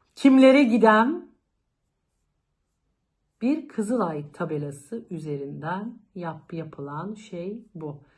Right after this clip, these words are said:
Diğer taraftan Erzurum'da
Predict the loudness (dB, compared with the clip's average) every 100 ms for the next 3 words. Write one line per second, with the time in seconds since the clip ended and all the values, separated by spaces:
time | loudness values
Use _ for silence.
0 | _ _ _ _ _ _ _ 0 4 4
1 | 4 0 -2 0 -2 -2 -8 _ _ _
2 | _ _ _ _ _ _ _ _ _ _
3 | -2 2 4 2 -2 -4 -2 0 0 0
4 | -6